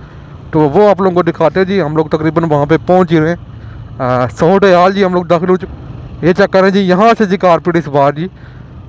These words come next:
शुरू की गई है। एक महीना पहले जी शुरू की थी, लगातार carpet की गई जी, डेली के आठ दस damper जी, बहुत तेज़ काम हुआ जी ये। और ये छोटा सा piece है, तकरीबन बीस मीटर का शायद,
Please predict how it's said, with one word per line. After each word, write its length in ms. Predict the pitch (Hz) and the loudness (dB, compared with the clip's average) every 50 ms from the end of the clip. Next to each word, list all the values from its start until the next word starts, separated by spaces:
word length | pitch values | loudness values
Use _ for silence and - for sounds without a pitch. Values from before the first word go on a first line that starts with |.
| - - | -16 -2
शुरू 180 | - 202 214 214 | 2 2 2 4
की 140 | - 190 190 170 | 4 2 0 2
गई 120 | 180 185 | 2 2
है। 120 | 185 180 180 | 4 2 2
एक 100 | 170 175 | 0 0
महीना 200 | 170 165 170 170 | -2 0 0 0
पहले 240 | - 180 170 170 170 | 0 0 0 2 2
जी 100 | 165 160 | 0 0
शुरू 200 | 151 - 160 160 - | 0 0 0 0 0
की 140 | 160 160 160 | 0 -2 -2
थी, 100 | 165 165 | -2 0
लगातार 520 | 160 160 156 160 180 - - 185 190 196 | 0 0 2 2 0 2 4 4 4 4
carpet 340 | 185 202 190 185 160 185 175 | 4 2 2 2 0 -4 -10
की 140 | 165 175 180 | -8 -6 -4
गई 100 | 185 190 | -4 -2
जी, 120 | 175 196 | -2 0
डेली 260 | 165 175 180 180 185 165 | 0 0 0 0 0 0
के 100 | 180 185 | 2 2
आठ 140 | 170 175 160 | 2 2 2
दस 200 | 180 185 151 - | 0 -2 0 0
damper 300 | 170 160 160 147 180 175 | -2 -2 0 0 -2 -2
जी, 160 | 165 185 190 - - - - - - - - | -2 -4 -8 -8 -10 -20 -20 -20 -20 -8 0
बहुत 180 | 170 208 220 170 | 2 2 2 4
तेज़ 160 | 190 185 165 - | 2 0 2 2
काम 180 | 170 156 156 151 | 0 0 2 2
हुआ 160 | 147 143 139 | 0 0 0
जी 80 | 147 143 139 | -2 -4 0
ये। 200 | 165 185 160 - - _ _ _ - _ - - - - - - - - - _ - - - - - - | 0 0 -2 -2 -6 _ _ _ -20 _ -20 -20 -20 -20 -20 -20 -20 -20 -20 _ -20 -20 -20 -20 -4 0
और 160 | 165 165 156 | 0 0 2
ये 140 | 170 240 247 | 2 0 2
छोटा 220 | - 233 233 233 | 2 2 4 4
सा 80 | 240 233 | 4 2
piece 200 | 190 220 240 240 | 2 2 0 2
है, 60 | 220 226 | 2 2
तकरीबन 480 | 233 185 208 214 185 202 214 208 185 - - - - 151 147 | 0 0 0 -2 0 0 -2 -2 -4 -8 -10 -18 -18 -6 -2
बीस 220 | 165 214 202 - 202 | -2 -2 -2 0 0
मीटर 260 | 202 202 196 202 196 | 0 0 2 2 2
का 100 | 208 185 | 2 0
शायद, 320 | - 190 175 180 180 175 | 2 2 2 2 2 -2